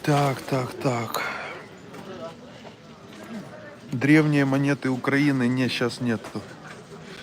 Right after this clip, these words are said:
Я с Казахстана, слушай, русский,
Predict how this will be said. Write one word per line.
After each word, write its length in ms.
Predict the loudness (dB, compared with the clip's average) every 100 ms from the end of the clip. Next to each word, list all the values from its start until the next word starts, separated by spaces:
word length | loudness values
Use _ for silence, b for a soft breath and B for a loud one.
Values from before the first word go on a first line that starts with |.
| B B B
Я 180 | -2 -2
с 100 | -2
Казахстана, 720 | -2 -4 -4 -4 -2 0 0
слушай, 1000 | -4 -6 -10 -8 -4 -2 -4 -4 -2 -2 -4 -10 -18 -16 -10 -6
русский, 420 | -4 -4 -4 -6